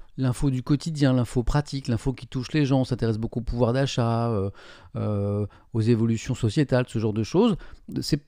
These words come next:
c'est pas tous les jours que le Parisien fait sa une sur l'actualité internationale. Et donc, du coup, j'étais agréablement surpris de voir le Parisien faire sa une cette, avec ce très beau titre, très fort, sur le courage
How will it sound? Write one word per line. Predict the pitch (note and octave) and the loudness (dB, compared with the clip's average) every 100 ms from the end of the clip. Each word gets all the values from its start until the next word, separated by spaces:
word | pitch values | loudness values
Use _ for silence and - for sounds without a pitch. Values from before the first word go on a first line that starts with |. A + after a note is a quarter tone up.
| - | -6
c'est | - | -4
pas | F#3+ A#3+ | 0 0
tous | A3+ | 2
les | F#3+ | 2
jours | E3+ - | 2 -2
que | |
le | C#3 | 0
Parisien | B2 B2 C#3 | 2 2 0
fait | - | 0
sa | C3 B2+ - | -2 -4 -2
une | D3 D3 | -2 -2
sur | - A#2 | 0 2
l'actualité | C#3 - C3+ B2+ C3+ | 2 2 2 4 2
internationale. | B2 A2+ A2 A#2 C3 F3+ | 2 0 2 2 2 0
Et | C3+ | 0
donc, | C3+ B2 | 0 0
du | A#2+ | -4
coup, | - E3+ F3+ | -2 -4 0
j'étais | A#2 C3 - | 0 -2 -2
agréablement | D#3+ D#3 D#3 C3+ C3 B2 | -2 2 4 4 2 0
surpris | A#2 - B2+ - - - - | -4 -2 -4 -4 -12 -12 -2
de | |
voir | A2+ B2 | 2 2
le | |
Parisien | A2+ A2+ A2 A#2 C#3+ - - | 4 2 2 2 -2 -4 -20
faire | - - E3 - | -6 4 4 4
sa | C3+ A2 | 2 2
une | G3 F#3+ C#3 | 4 6 4
cette, | - A#2 - - - - - - | 0 -6 -8 -20 -20 -20 -10 -8
avec | C3+ | 0
ce | C#3 | 0
très | - G#3+ | 4 6
beau | F3 E3 | 8 6
titre, | G#3 F#3 - - | 4 0 -4 -8
très | - B2 | -4 -2
fort, | A#2+ C3+ | 0 -2
sur | - | 0
le | G2+ | 0
courage | - E3 B2 G#2+ - | 2 0 2 0 -6